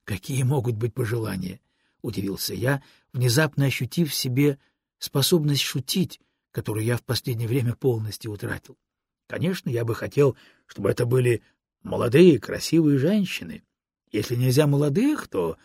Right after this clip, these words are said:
пусть будут просто красивые. Если это недоступно, то лучше мужчины и лучше курящие, но не пьющие.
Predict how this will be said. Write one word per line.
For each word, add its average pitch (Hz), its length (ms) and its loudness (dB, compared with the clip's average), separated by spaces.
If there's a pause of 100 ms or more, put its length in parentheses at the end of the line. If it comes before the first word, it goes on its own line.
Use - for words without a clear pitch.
(120)
пусть 147 240 2
будут 185 300 2
просто 107 380 -6
красивые. 151 800 -2 (680)
Если 156 520 6
это 175 220 8
недоступно, 226 1000 2 (160)
то 143 100 2
лучше 208 340 0
мужчины 214 640 0
и 151 40 2
лучше 160 540 -2
курящие, 160 840 0
но 147 260 -2 (300)
не 135 160 0
пьющие. - 640 -8